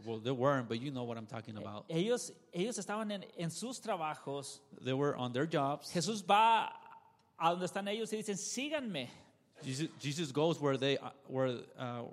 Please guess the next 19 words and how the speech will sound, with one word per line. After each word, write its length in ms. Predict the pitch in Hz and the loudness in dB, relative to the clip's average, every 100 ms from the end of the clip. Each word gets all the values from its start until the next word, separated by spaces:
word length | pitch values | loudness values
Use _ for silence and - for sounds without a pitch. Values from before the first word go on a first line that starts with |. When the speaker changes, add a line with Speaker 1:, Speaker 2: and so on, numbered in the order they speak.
| - - - | -16 -16 -4
Speaker 1:
where 140 | 135 | 0
they 120 | 139 | 2
were, 340 | 135 156 160 135 | 4 4 4 2
and 400 | 127 127 120 113 | -2 -4 -6 -10
he 100 | 139 | -10
says, 220 | 131 123 - | -8 -6 -6
"Follow 360 | 139 208 185 | -2 0 0
me." 260 | 135 117 101 - _ _ _ _ _ _ _ _ _ _ _ _ _ - | 0 -2 -4 -10 _ _ _ _ _ _ _ _ _ _ _ _ _ -8
Speaker 2:
Algunos 360 | 151 165 240 233 | -6 -4 -6 -4
de 60 | 208 | -6
los 120 | - | -6
que 100 | 190 | -8
estamos 460 | - - 196 220 190 | -10 -6 -4 -4 -8
aquí, 440 | - 208 247 214 - - _ _ - - | -10 -12 -8 -10 -10 -18 _ _ -18 -14
estamos 400 | 147 170 208 190 | -6 -4 -4 -6
luchando 480 | 175 160 160 190 202 | -6 -6 -8 -8 -8
en, 240 | 165 147 - _ _ _ _ _ _ _ _ _ 175 135 | -8 -14 -18 _ _ _ _ _ _ _ _ _ -14 -10
en 100 | 147 | -8
diferentes 500 | 147 160 165 170 | -6 -6 -6 -8